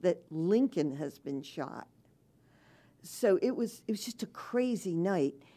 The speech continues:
And from the bricks of Mister Peterson's house over to the bricks of Ford's Theater, you couldn't, you had to squeeze through.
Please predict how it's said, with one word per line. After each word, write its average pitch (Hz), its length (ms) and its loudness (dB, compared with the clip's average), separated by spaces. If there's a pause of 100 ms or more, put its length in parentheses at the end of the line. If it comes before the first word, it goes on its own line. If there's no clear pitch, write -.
(120)
And 226 380 2 (200)
from 190 380 0 (120)
the 165 160 0
bricks 233 500 0 (100)
of 175 140 0
Mister 190 320 0
Peterson's 185 680 -2
house 156 460 -4
over 185 260 4
to - 180 -6
the 151 120 -4
bricks 190 400 -4
of 160 120 -10
Ford's 170 360 -2
Theater, 190 440 -2 (640)
you 190 300 2
couldn't, 220 480 -2
you 233 140 4
had 202 120 4
to 165 80 -10
squeeze 233 1120 -2
through. 180 460 2